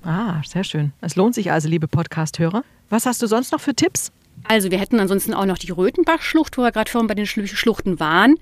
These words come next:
Speaker 2: in Friedenweiler. Ähm, jeder kennt die Wutachschlucht, aber die Röthenbach-Schlucht ist eher ein bisschen unbekannter. Ein kleines, abgelegenes, äh, Tal oder eine Schlucht, auch sehr zu empfehlen. Dann neu in diesem Herbst wird eröffnet der Hotzenpfad in Rickenbach,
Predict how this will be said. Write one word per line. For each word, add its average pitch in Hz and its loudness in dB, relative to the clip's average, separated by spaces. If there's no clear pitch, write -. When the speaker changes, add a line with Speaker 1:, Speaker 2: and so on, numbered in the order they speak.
Speaker 2:
in 220 0
Friedenweiler. 202 4
Ähm, 214 2
jeder 208 4
kennt 196 2
die 170 -2
Wutachschlucht, 277 2
aber 202 -2
die 190 0
Röthenbach-Schlucht 202 -2
ist - -6
eher 185 0
ein 185 0
bisschen 180 -4
unbekannter. 285 4
Ein - -2
kleines, 208 -2
abgelegenes, 190 -4
äh, 175 -4
Tal 190 -2
oder 196 -4
eine 190 -2
Schlucht, - -4
auch 226 0
sehr 214 -2
zu - -4
empfehlen. 233 2
Dann 233 4
neu 202 4
in 294 6
diesem 240 2
Herbst 202 -4
wird 214 -2
eröffnet 214 -2
der 185 -4
Hotzenpfad 240 0
in 202 -2
Rickenbach, 294 2